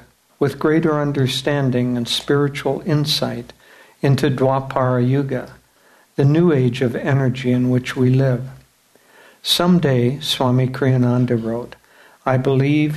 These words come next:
he will be seen as the avatar of Dwapara Yuga."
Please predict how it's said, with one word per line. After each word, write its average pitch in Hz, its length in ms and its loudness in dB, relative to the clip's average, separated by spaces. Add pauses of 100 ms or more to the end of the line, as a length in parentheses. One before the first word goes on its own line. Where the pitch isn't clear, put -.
(120)
he 151 80 4
will 147 220 2
be 143 220 0
seen 143 440 0
as 120 240 0
the 143 160 -2
avatar 127 880 -4 (420)
of 120 220 -4
Dwapara 120 720 -2
Yuga." 127 400 -2